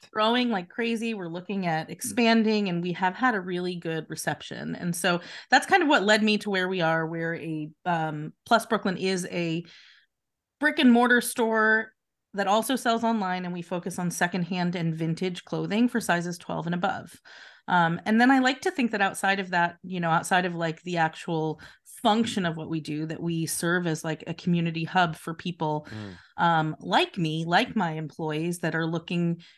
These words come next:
Speaker 1: to connect with other folks who have been marginalized for so long,
Speaker 2: Mm.
Speaker 1: really. Um, so we create a safe space for that. And, uh,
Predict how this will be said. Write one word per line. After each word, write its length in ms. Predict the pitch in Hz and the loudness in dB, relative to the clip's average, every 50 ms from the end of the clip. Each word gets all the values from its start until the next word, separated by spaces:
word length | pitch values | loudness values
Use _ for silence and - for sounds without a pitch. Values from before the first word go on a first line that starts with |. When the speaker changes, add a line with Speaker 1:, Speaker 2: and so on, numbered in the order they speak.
| _ - - | _ -12 -6
Speaker 1:
to 380 | - 202 180 175 175 170 170 | -4 -2 0 0 0 0 0
connect 480 | 165 - 185 190 175 170 170 170 - - | -2 -2 0 2 2 2 0 0 -2 -6
with 140 | 175 160 170 | -4 -4 -2
other 240 | 170 170 190 185 | -4 -2 -2 -4
folks 400 | 175 - 175 151 139 - - - | -4 -4 -6 -6 -6 -8 -12 -8
who 160 | - 202 185 170 | -4 -2 -2 -2
have 280 | - 180 165 160 160 | -2 -2 -4 -4 -4
been 580 | - 165 160 160 160 165 165 165 165 165 165 165 _ _ _ _ _ _ _ _ _ _ _ _ - - | -2 -2 0 0 0 0 0 0 0 -2 -4 -4 _ _ _ _ _ _ _ _ _ _ _ _ -6 -2
marginalized 800 | 180 190 202 226 247 262 254 202 151 - 170 101 - 175 - | 2 4 4 4 6 6 4 2 2 0 -8 -10 -10 -12 -14
for 140 | - - 175 | -8 -8 -8
so 160 | - - 208 | -6 -4 -2
long, 320 | 214 233 277 392 302 185 - | 0 0 0 0 -2 -4 -4
Speaker 2:
Mm. 140 | 160 170 - _ - - - - _ _ - | -8 -8 -10 _ -20 -20 -20 -20 _ _ -2
Speaker 1:
really. 540 | 202 220 226 226 185 160 160 160 190 185 - _ _ - - - | 2 2 4 4 4 2 0 -2 -2 -4 -8 _ _ -20 -16 -6
Um, 300 | - 180 170 170 165 170 | 0 2 2 4 4 2
so 320 | 160 - - 185 170 170 170 | 0 0 2 2 2 4 2
we 200 | 165 170 180 170 | 2 0 -2 -4
create 280 | - - 202 190 180 | -2 -2 -2 -2 -2
a 40 | 175 | -2
safe 240 | - - 220 214 - | -2 -2 -2 -2 -4
space 360 | - - - 160 160 160 - | -6 -10 -10 -10 -10 -10 -12
for 160 | - - 175 | -8 -6 -2
that. 360 | 165 160 165 165 165 185 - - | 0 2 4 4 4 4 2 -2
And, 560 | - 196 165 160 160 156 156 156 156 160 - - | -6 -4 -4 -4 -2 -2 -4 -4 -4 -6 -6 -6
uh, 460 | 165 156 156 151 147 147 147 151 151 | -4 -2 0 0 0 0 0 -2 -4